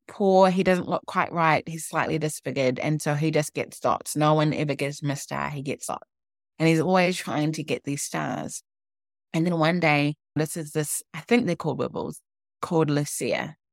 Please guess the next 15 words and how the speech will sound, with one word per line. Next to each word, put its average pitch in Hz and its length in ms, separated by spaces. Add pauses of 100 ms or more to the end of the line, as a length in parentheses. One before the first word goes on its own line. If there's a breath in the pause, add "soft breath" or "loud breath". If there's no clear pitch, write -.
(140)
And 160 160
she 202 120
doesn't 196 200
have 175 220
any 156 260
stars 143 400
or 135 80
dots - 320
on - 100
her. - 320 (300)
And 165 160
he 170 100
tries 175 460
to 170 100
run 151 240